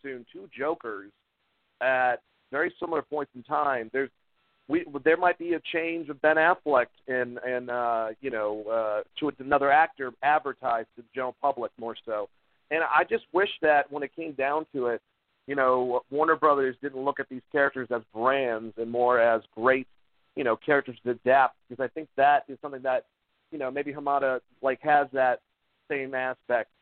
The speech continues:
That's what Kevin Feige has. Before, they're not just Coca-Cola and, and Sprite, Pepsi, and stuff like that. They're, they're rich characters that have lots of history if you do them correctly. Um, I,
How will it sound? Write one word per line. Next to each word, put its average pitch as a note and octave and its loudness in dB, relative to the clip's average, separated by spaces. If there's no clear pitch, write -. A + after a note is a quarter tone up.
That's C#3 0
what C#3+ -10
Kevin C3+ -6
Feige B2 0
has. G2+ -4
Before, E3 2
they're D3+ 2
not F3 4
just - -14
Coca-Cola C#3 2
and, A2+ -6
and A#2+ -12
Sprite, B2+ 0
Pepsi, C3 -2
and G#2+ -16
stuff - -12
like G#2 -8
that. G#2 -4
They're, B2 -2
they're D3+ 4
rich D3 0
characters D#3+ 2
that B2+ 0
have B2+ 0
lots C3 0
of A#2+ -10
history C#3 -10
if A2+ -12
you A2+ -18
do A#2+ -14
them A2 -14
correctly. A2 -4
Um, B2+ 6
I, D#3 2